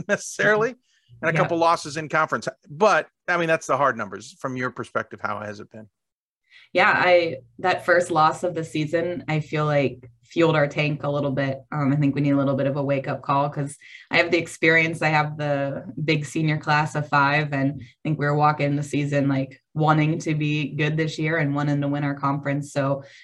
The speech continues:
Speaker 2: to get knocked down our first game was kind of like, "Oh, okay."
Speaker 1: Yeah.
Speaker 2: Um, and it just motivated everybody a little bit more. And I mean, just like you said, we had, our next loss was Trine, and they're a great team. So I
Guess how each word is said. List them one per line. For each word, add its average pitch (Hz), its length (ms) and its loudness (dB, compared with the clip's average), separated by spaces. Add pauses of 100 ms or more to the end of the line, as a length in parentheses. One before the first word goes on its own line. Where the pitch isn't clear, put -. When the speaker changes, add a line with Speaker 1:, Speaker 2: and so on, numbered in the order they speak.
(120)
Speaker 2:
to 170 100 0
get 175 160 6
knocked 156 240 2
down 151 240 2
our 151 140 -2
first 151 340 -6
game 151 260 -2
was 143 140 -4
kind 147 180 -2
of 143 100 -2
like, 135 200 -2
"Oh, 208 480 2 (400)
okay." 190 520 2 (280)
Speaker 1:
Yeah. 143 140 2
Speaker 2:
Um, 147 260 2
and 151 80 -2
it 147 100 -2
just 170 200 0
motivated 147 480 0
everybody 143 340 0
a 139 80 -2
little 143 160 -2
bit 143 140 -2
more. 147 240 2
And 143 320 0 (120)
I 170 60 -4
mean, 160 140 2
just 160 180 0
like 156 160 -2
you 151 60 -4
said, 151 200 -2
we 156 120 -2
had, 147 380 0
our 156 100 2
next 151 260 0
loss 156 240 2
was 151 160 -6
Trine, 156 380 0
and 147 400 0
they're 151 240 0
a 131 40 -4
great 139 360 0
team. 143 320 2
So 143 380 0
I - 20 -20